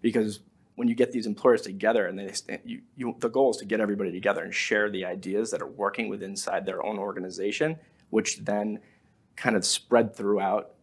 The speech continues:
the larger group within that captive, and people start to adopt best practices. And those best practices are going, they're, they're, those are the things that are driving the cost down.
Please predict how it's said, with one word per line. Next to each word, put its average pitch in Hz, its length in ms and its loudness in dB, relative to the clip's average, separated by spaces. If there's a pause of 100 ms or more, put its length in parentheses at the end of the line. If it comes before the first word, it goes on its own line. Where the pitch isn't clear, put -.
(120)
the 110 180 0
larger 107 380 2
group 104 420 -2
within 104 320 0
that 92 400 2
captive, 151 540 2 (480)
and 95 440 -2 (120)
people 92 240 -2
start 104 200 0
to 107 80 -8
adopt 95 640 2
best - 260 -2
practices. - 560 0
And 95 100 -2
those 92 140 -6
best - 260 -2
practices 101 560 0
are 92 140 -2
going, 95 320 -4 (180)
they're, 104 300 0
they're, 117 200 4 (280)
those 123 200 4
are 135 60 8
the 107 60 0
things 120 260 -4
that 98 80 0
are 95 60 -2
driving 98 360 2
the 67 80 -12
cost - 320 0
down. 98 300 -2